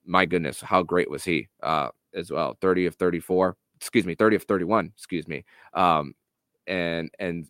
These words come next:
and making two huge stops on John Tavares to-, towards the end, uh, uh, uh, as well. Also bailed out Matthew Tkachuk, uh,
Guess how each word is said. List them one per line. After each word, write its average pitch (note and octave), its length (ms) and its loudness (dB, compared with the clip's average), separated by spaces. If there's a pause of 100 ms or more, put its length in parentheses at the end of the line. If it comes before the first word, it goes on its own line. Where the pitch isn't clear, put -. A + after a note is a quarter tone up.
and E2+ 180 -6
making F2+ 400 -4
two - 220 -6
huge G2 340 -4
stops F2+ 300 0
on E2+ 140 -4
John E2+ 200 -4
Tavares D#2+ 440 -6
to-, A#1 260 -6
towards E2+ 300 -4
the E2+ 120 -6
end, D#2 260 -8 (120)
uh, F2 60 -8 (140)
uh, F2+ 260 -6
uh, E2 40 0 (140)
as F#2 120 0
well. E2+ 300 2 (240)
Also G2+ 240 4
bailed F2+ 240 4
out F2 140 2
Matthew F2 260 -2
Tkachuk, F#2 480 0
uh, F2 320 2